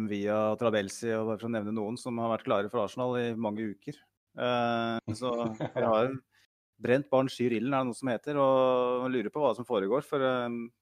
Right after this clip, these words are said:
Speaker 1: han Gabriel har jo vært på medisinsk test i Arsenal, det har jo, det må han jo ha vært, for det har jo s-, alle de aller tyngste journalister når det gjelder troverdighet meldt. Så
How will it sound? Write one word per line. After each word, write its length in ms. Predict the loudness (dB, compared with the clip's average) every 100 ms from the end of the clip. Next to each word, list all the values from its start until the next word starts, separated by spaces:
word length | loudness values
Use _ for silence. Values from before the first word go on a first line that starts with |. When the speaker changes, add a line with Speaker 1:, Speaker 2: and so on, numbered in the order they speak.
| -10
Speaker 1:
han 360 | -6 -4 -2 2
Gabriel 320 | 4 4 4 4
har 100 | 2
jo 80 | 2
vært 240 | -2 -14 -8
på 80 | -6
medisinsk 460 | -4 -6 -10 -10
test 100 | -6
i 80 | -4
Arsenal, 240 | -2 -2 0
det 80 | 2
har 160 | 2 0
jo, 140 | -2 _ _ _ _ _ _ -6
det 80 | -2
må 140 | 0 2
han 100 | 4
jo 60 | 4
ha 60 | 4
vært, 100 | 2
for 140 | 4
det 80 | 6
har 140 | 4 2
jo 20 |
s-, 200 | -4 -8 -4
alle 280 | -4 -4 -2
de 140 | 0 0 0 -4 -6 -8
aller 320 | -6 -6 -4
tyngste 540 | -6 -8 -12 -6 -2 0 0 -2 -6
journalister 1400 | -4 -4 -4 -4 -2 0 0 0 -2 -4 -6 -8 -10 -8
når 140 | -4 0
det 60 |
gjelder 360 | 0 0 0 -2
troverdighet 420 | 0 0 0 -2 -6
meldt. 440 | -2 0 -2 -14 -20 _ _ _ _ _ _ -12
Så 160 | 0